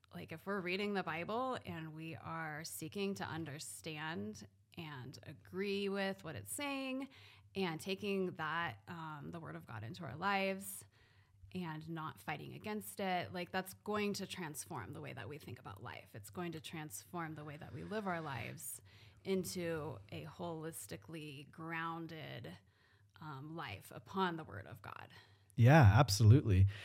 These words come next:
Speaker 2: And so, you know, one thing I would say too, Daisy, when I hear you talk, um, you remind me of a conversation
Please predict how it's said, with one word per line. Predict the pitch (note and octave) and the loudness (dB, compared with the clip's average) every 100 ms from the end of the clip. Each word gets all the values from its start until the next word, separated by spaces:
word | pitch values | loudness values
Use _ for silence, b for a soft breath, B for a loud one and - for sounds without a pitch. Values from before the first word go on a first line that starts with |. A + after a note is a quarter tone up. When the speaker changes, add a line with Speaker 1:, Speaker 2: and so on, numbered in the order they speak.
| B | B
Speaker 2:
And | D#3 C3+ | 12 12
so, | - F3 D#3 C3+ B B | 12 12 12 10 B B
you | D3 | 12
know, | C3 | 12
one | A#2+ F3+ | 12 12
thing | G3+ D#3+ | 12 12
I | A#2+ | 12
would | A#2 G#2+ | 12 12
say | - C#3 B2+ | 10 10 12
too, | G#2 - E3+ | 10 8 12
Daisy, | A2 A2+ A2+ | 12 12 12
when | A2+ A#2+ | 12 12
I | A2 | 12
hear | G2+ D#3+ E3+ | 12 12 12
you | F3 B2 | 12 12
talk, | G2+ - C#3+ B2 A2+ G#2 - B B B B | 12 12 12 12 12 12 6 B B B B
um, | A#2+ A2+ | 12 12
you | A2+ C3+ | 12 12
remind | B2+ B2+ C3+ D#3 | 12 12 12 12
me | D#3 | 12
of | B2 | 12
a | A2 | 12
conversation | G2+ B2+ A#2 G2+ G2+ G#2+ G2+ F2 D#2+ | 12 12 12 12 12 12 12 10 2